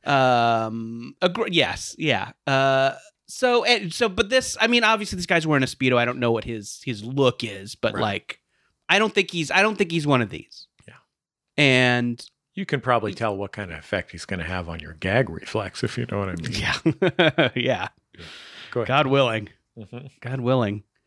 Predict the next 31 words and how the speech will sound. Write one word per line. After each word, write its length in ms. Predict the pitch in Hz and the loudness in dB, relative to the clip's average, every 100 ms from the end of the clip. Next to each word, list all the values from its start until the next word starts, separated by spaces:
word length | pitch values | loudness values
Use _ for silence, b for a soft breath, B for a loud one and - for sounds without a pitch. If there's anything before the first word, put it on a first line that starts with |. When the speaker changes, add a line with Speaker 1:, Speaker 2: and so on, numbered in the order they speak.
| _ _ _ _ | _ _ _ _
Speaker 1:
Um, 680 | - 156 143 135 135 127 131 _ _ _ _ _ _ _ | 2 4 6 6 4 2 -2 _ _ _ _ _ _ _
and 120 | - 247 | 2 2
I 60 | |
know 460 | 254 247 247 240 - _ _ _ _ _ _ _ | 4 2 2 0 -10 _ _ _ _ _ _ _
it's 100 | - | -2
okay. 320 | 123 - 92 85 | 0 2 -2 -2
A, 120 | - 147 _ | -4 -4 _
a, 100 | - - _ _ _ - | -6 -6 _ _ _ -2
a, 120 | 151 - | 0 2
a 80 | |
recurring 680 | 156 156 247 240 226 208 180 | 0 0 2 4 4 4 2
topic 380 | - 160 127 135 | 2 0 2 2
on 220 | 120 110 | 2 2
this 140 | 107 101 | -2 -4
show 340 | - 95 92 | -2 -2 -2
is 80 | - | -2
how 140 | 135 | 2
you 200 | 120 110 | 2 0
should 280 | 104 - 110 | -2 -4 -2
not 320 | 117 117 113 - _ _ _ _ _ _ _ _ _ _ _ _ _ _ | 0 2 0 -4 _ _ _ _ _ _ _ _ _ _ _ _ _ _
if 140 | 139 | 0
someone, 440 | - 226 233 226 180 | 2 2 4 2 2
you 60 | |
shouldn't 340 | 170 254 240 196 | 0 0 -2 0
tell 240 | 196 190 | 4 4
someone 400 | 180 - 156 147 | 4 2 4 4
who 100 | 135 135 | 4 2
you 180 | 131 | 2
think 280 | 127 110 110 | 0 0 -4
they 140 | 110 104 | -4 -6
look 280 | 85 - | -8 -14